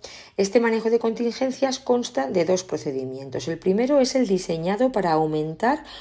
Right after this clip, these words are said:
o acelerar la frecuencia de conductas deseables y apropiadas, lo cual se operativiza por la aplicación de un reforzador positivo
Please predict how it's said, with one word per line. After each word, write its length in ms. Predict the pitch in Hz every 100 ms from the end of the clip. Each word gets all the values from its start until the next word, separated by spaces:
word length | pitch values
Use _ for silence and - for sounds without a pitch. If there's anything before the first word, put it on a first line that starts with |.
| - -
o 120 | -
acelerar 640 | 262 - 202 175 156 226 262
la 120 | 202
frecuencia 520 | 165 160 185 196 247
de 100 | 208
conductas 560 | 180 160 175 - 214 170
deseables 640 | 160 - 165 196 254 226
y 60 |
apropiadas, 760 | - - 123 131 131 107 117 - - - - -
lo 180 | 175 170
cual 300 | 214 254 302
se 160 | 294 208
operativiza 800 | - 170 196 254 220 214 254 254
por 180 | 196 220
la 160 | 226
aplicación 760 | 196 165 156 160 - 220 254 180
de 100 | 151
un 120 | 170
reforzador 720 | 202 190 180 - 170 170 185
positivo 720 | - 156 147 - 226 156